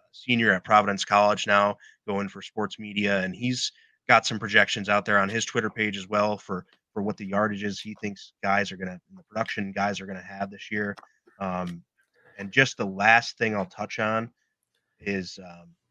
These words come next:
James Cook and Damian Harris, uh, six hundred eighty-eight yards rushing with four touchdowns for Cook, five hundred seven yards rushing with four touchdowns for Harris,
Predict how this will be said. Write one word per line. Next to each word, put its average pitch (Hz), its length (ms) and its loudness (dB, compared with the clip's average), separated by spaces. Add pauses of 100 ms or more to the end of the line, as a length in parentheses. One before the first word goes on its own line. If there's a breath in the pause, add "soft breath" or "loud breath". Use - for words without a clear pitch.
(140)
James 113 360 2
Cook - 360 -2
and 95 160 -12
Damian 104 360 -4
Harris, 101 560 -4 (520)
uh, 87 280 0
six - 360 -2
hundred 127 300 2
eighty-eight 107 500 2
yards 104 360 2
rushing 110 540 0 (280)
with 92 140 -20
four 110 380 -2
touchdowns 104 600 -2
for - 260 -16
Cook, 131 200 0 (1000)
five 113 240 6
hundred 110 360 0
seven 107 300 -2
yards 101 340 0
rushing 98 520 -2 (320)
with 98 120 -20 (120)
four 104 120 0
touchdowns 95 580 -6
for - 140 -20
Harris, 113 640 -2